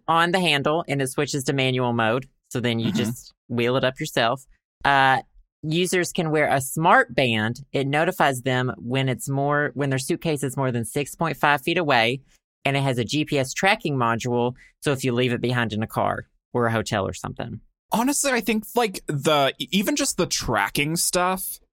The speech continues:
Speaker 2: inside of the suitcase would be, mm, like, super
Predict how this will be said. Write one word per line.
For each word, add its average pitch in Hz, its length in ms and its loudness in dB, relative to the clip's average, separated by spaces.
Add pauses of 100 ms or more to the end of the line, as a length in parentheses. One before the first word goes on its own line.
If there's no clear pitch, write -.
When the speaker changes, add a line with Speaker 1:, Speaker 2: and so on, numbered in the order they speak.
Speaker 2:
inside 135 520 2
of 135 60 -2
the 147 80 0
suitcase 156 500 -2
would 127 140 0
be, 120 240 2
mm, 113 500 -2
like, 101 280 0
super 117 1040 0